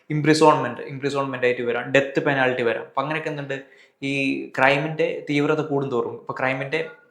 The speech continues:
എന്താ പറയാ, ഒരു ഹാർഡ്നെസ് കൂടുന്തോറും അവിടെ എന്ത് സംഭവിക്കുന്നുണ്ട്? ആ, അവിടെ പണിഷ്മെന്റ് എന്ത് ചെയ്യുന്നുണ്ട്? അതേപോലെ കൂടുന്നുണ്ട് എന്നുള്ളതാണ്. So that is the thing which can be happens there. So, uh, in case of cyber crime, ഇപ്പൊ ക്രൈം എന്ന് പറഞ്ഞൊരു ഓൾഡ് സിവിലൈസേഷൻ ആണ്. Since ancient time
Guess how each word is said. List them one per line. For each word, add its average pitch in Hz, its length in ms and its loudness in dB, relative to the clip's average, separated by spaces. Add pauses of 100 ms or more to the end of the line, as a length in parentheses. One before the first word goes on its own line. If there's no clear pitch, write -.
എന്താ 135 180 -2
പറയാ, 127 260 -2
ഒരു 135 300 -2
ഹാർഡ്നെസ് 135 420 2
കൂടുന്തോറും 131 580 -6
അവിടെ 127 160 0
എന്ത് 127 140 -6
സംഭവിക്കുന്നുണ്ട്? 120 580 -6 (560)
ആ, 117 260 6
അവിടെ 147 400 2 (300)
പണിഷ്മെന്റ് 147 440 4
എന്ത് 139 120 2
ചെയ്യുന്നുണ്ട്? 127 260 2
അതേപോലെ 123 380 2
കൂടുന്നുണ്ട് 120 440 -2
എന്നുള്ളതാണ്. - 280 -8
So 185 320 -4
that 139 140 -2
is 165 140 -4
the 196 160 -2 (460)
thing 131 100 -2 (760)
which 135 240 -6
can 127 200 -4
be 135 80 -4
happens 120 540 -4
there. 120 120 0 (680)
So, 180 120 8
uh, - 1080 4
in 165 60 2
case 196 300 8
of 196 60 8
cyber 156 360 6
crime, 156 320 4
ഇപ്പൊ - 180 -4
ക്രൈം 165 220 6
എന്ന് 190 120 2
പറഞ്ഞൊരു 185 200 4
ഓൾഡ് 165 260 10
സിവിലൈസേഷൻ 160 680 2
ആണ്. 147 180 4
Since 160 260 -6
ancient 151 720 0
time 147 240 4